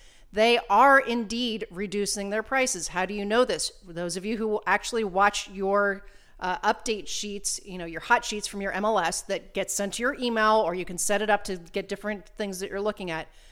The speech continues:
you're gonna see lots of price reductions. We watch them in all the markets we watch. So price reductions amongst people who have to sell. Then we also have more expireds,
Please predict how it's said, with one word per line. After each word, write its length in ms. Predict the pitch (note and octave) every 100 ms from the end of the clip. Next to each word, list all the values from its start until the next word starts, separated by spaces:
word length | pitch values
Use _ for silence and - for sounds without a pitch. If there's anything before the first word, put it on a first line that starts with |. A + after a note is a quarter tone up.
| -
you're 180 | - C4+
gonna 200 | D4 C4
see 600 | A3+ - C4+ A#3+ F#3+ F3 - - -
lots 400 | F3+ G#3 A3 -
of 160 | G3+
price 300 | - G#3 G3
reductions. 480 | F#3+ F3+ E3+ F#3 E3+
We 180 | F#3+ C4
watch 320 | B3+ A3 A3+
them 140 | A3 G3+
in 100 | F#3+
all 160 | F#3+
the 80 | F#3
markets 380 | F3 E3+ E3+ -
we 100 | E3
watch. 320 | D#3 C#3+ - - -
So 200 | - B3
price 260 | D4+ F#4+
reductions 400 | G#4 F#4+ F#4+ C#4
amongst 280 | B3 A#3+ A#3
people 340 | - B3+ A#3 A3+
who 320 | B3 A#3 G#3+
have 260 | G3+ G#3 G#3
to 80 |
sell. 300 | A3 G#3+ G#3
Then 180 | G#3 G3+
we 140 | G3+ G#3
also 360 | F#3+ A3+ C#4+
have 220 | B3 G#3+
more 300 | G3+ G3 A3
expireds, 800 | G3+ - - D4+ F4 B3+ B3+ B3+